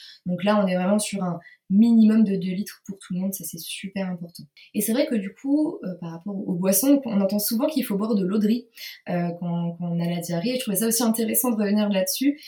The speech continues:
Et puis c'est là aussi qu'on va voir un petit peu ceux qu'on, ceux qu'on bien suivi, euh, tout à l'heure quand je parlais du riz.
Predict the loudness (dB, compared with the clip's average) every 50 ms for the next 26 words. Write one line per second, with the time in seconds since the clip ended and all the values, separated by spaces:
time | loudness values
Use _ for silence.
0 | -18 -18 -18 -10 _ -2 -2 -2 -2 -4 -2 0 0 2 2 2 2 2 2 0
1 | -2 0 2 2 4 4 4 2 2 0 0 0 -2 -2 -6 -4 -2 -2 -2 0
2 | -2 -2 -2 -2 -4 -4 -2 -2 -4 -4 -6 -6 -4 -4 0 0 0 0 0 0
3 | 0 2 2 2 2 0 -2 -4 -6 -4 -2 0 2 2 2 0 -2 -4 -6 -4
4 | -4 -2 0 0 0 0 0 -2 -2 -2 -4 -4